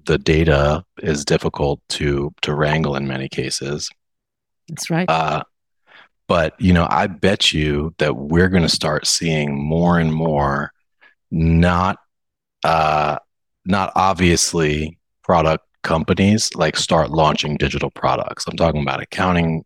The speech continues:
Speaker 1: you know, accounting firms, consulting firms. You're already seeing it in SaaS, you know, like, there's, there's a, a lot of, uh, SaaS companies that are traditionally sales-led are moving quickly to launch, you know, freemium or kind of product-led motions.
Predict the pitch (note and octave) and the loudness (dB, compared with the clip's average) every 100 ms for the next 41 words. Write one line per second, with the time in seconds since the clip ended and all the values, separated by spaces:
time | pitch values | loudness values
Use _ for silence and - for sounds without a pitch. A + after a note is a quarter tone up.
0 | - D2+ C#2+ - G#2 G2+ G2 - F#2+ F#2 | -6 -4 -4 -2 0 2 0 0 0 2
1 | F2+ F2 - C#2 - F#2+ F#2 F#2 F2 F#2 | 0 -2 -4 -6 -2 0 0 0 0 0
2 | F2+ F2 E2+ E2+ E2+ E2+ - - _ _ | 2 2 2 0 -2 -4 -6 -8 _ _
3 | _ _ _ _ _ - F#2+ C3+ B2+ D#2+ | _ _ _ _ _ 2 4 4 2 0
4 | - G2 F2 D2+ C#2 C#2 - D#3 A#2+ G#2+ | 2 4 4 2 -2 -4 -2 0 0 -2
5 | - - - D#2+ A2 D#2+ D#2 D2 - D#2 | -4 -8 -4 -2 0 0 0 -2 -2 -2
6 | D2+ D2 C#2 - - D#2+ D#2 D2+ D#2 D2+ | 0 -2 -2 -4 -2 0 2 0 0 0
7 | D2+ D2 - _ - F2 E2 D#2+ D#2 C#2+ | -2 -4 -6 _ -2 0 2 2 0 -2
8 | - _ _ _ - C3 - - - - | -14 _ _ _ -8 -6 -4 -6 -6 -4
9 | - D2+ C#2+ - - - - - E2 D#2 | 0 0 -2 -2 -2 -2 -4 -2 -2 0
10 | D#2 D#2 D2+ D#2 D#2 - D#2+ E2 - D3+ | 0 0 0 -2 -2 -2 -2 -2 -2 -2
11 | - D3+ D3+ D3+ D3 D3 D3+ D2 D#2 D2 | -2 -2 -4 -2 -2 -2 -2 -2 -2 -2
12 | D2 - - D2 - D#2 D2+ - D2 C#2+ | -2 -4 -2 -4 -2 -4 -2 -4 -4 -2
13 | C#3+ D3 C#3+ - - D3 C#2+ - - D#2+ | 0 -2 -2 -4 -4 -6 -6 -6 -2 0
14 | D#2 D2+ D2 D2+ D2 C#2+ D2 - D2 - | 2 0 -2 -4 -4 -4 -4 -4 -6 -6
15 | - D2 D2 - D2 C#2+ D2 - - - | -2 -2 0 -4 -6 -4 -4 -4 -4 -6
16 | C#2+ | -6